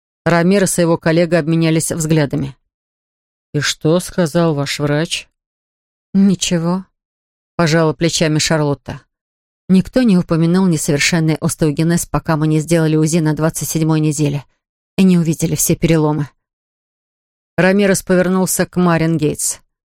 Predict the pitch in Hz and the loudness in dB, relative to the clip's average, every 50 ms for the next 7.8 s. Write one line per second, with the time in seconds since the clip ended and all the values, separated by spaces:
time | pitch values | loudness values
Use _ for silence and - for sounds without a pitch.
0 | _ _ _ _ _ _ _ _ _ _ _ _ _ _ _ 143 151 147 156 196 | _ _ _ _ _ _ _ _ _ _ _ _ _ _ _ 0 0 2 4 2
1 | 226 233 220 180 175 165 147 156 175 190 208 190 185 185 185 175 175 175 151 151 | 2 2 2 2 0 0 0 0 -2 -2 0 0 0 0 2 2 2 2 2 0
2 | 165 160 151 165 160 147 - - 170 156 156 151 147 135 147 139 147 147 147 143 | 0 0 0 0 -2 -2 -2 -2 0 0 2 0 0 -2 0 0 0 2 2 2
3 | 156 180 196 196 185 165 165 160 156 151 156 156 151 151 143 - - - 151 135 | 2 0 0 0 0 0 0 0 0 2 0 0 0 -2 -4 -4 -4 -4 -2 -2
4 | 147 143 139 - 147 139 - - - 139 - - - - 143 135 - _ _ _ | -2 -4 -2 -2 -4 -4 -4 -6 -10 -10 -10 -10 -10 -10 -12 -14 -16 _ _ _
5 | _ _ _ _ _ _ _ _ _ - 175 180 185 175 175 170 - 165 190 196 | _ _ _ _ _ _ _ _ _ 0 2 4 4 4 2 0 0 -2 -2 0
6 | 185 - 165 - 180 175 - - - 190 175 160 - 165 - - 170 165 156 165 | 0 -2 -2 -2 -2 -4 -4 -2 -2 -2 -2 0 -2 -4 -4 -2 -4 -4 -2 0
7 | 170 160 160 160 160 - 170 165 156 156 156 147 - - 127 131 | 0 0 0 -2 -2 0 0 0 0 0 0 -2 -4 -8 -10 -10